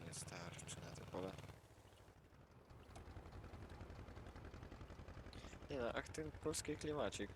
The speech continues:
Sianie pszenicy za stodołą. Można, można.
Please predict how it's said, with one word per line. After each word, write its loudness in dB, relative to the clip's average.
Sianie 8
pszenicy 2
za 4
stodołą. 10
Można, 4
można. 4